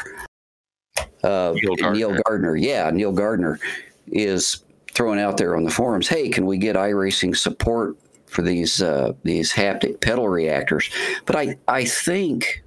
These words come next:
Speaker 1: there is iRacing support for these, as far, at least on A B S.
Speaker 2: Yeah, but that's it. I think A B S is the only thing they can pull really from telemetry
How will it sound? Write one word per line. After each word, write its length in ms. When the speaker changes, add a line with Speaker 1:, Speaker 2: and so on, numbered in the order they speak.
Speaker 1:
there 360
is 240
iRacing 580
support 400
for 120
these, 300
as 80
far, 240
at 140
least 260
on 160
A 160
B 240
S. 380
Speaker 2:
Yeah, 200
but 160
that's 300
it. 240
I 120
think 340
A 180
B 180
S 240
is 100
the 140
only 280
thing 180
they 160
can 180
pull 440
really 260
from 280
telemetry 840